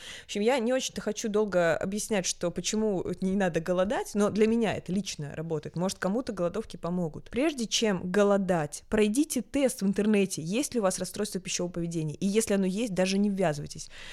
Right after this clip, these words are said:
потому что стресс от отсутствия еды и запретности потом, как только вам можно,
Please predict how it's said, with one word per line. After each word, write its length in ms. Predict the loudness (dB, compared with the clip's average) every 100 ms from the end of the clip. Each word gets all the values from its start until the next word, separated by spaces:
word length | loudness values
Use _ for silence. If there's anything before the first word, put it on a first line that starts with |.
| -16 -6
потому 300 | 0 2 0
что 300 | 2 2 2
стресс 480 | 0 2 2 2 0
от 160 | -2 -4
отсутствия 480 | -4 -4 -4 -2
еды 320 | -2 -2 -2 -4
и 180 | -2
запретности 800 | 0 0 0 -4 -4 -6 -6 -10 -2
потом, 420 | -2 0 0 0
как 220 | -4 -6
только 320 | 0 0 2 0
вам 140 | 2
можно, 540 | 2 2 0 -2 -4